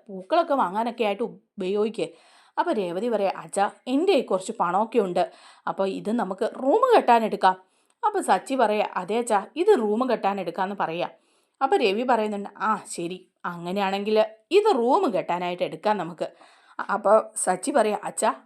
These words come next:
ആ കോൺട്രാക്ടറെ കണ്ട് കാര്യങ്ങളൊക്കെ പറഞ്ഞ് ധരിപ്പിക്ക്,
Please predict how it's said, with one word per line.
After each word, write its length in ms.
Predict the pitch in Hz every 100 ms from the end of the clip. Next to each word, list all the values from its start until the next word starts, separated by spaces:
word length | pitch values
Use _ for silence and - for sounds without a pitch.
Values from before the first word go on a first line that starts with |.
| _
ആ 140 | 175 233
കോൺട്രാക്ടറെ 680 | - 165 165 165 180 240
കണ്ട് 240 | 247 214 226 -
കാര്യങ്ങളൊക്കെ 640 | - 294 349 427 403 247 233
പറഞ്ഞ് 380 | 226 196 214 208
ധരിപ്പിക്ക്, 460 | 170 180 214 170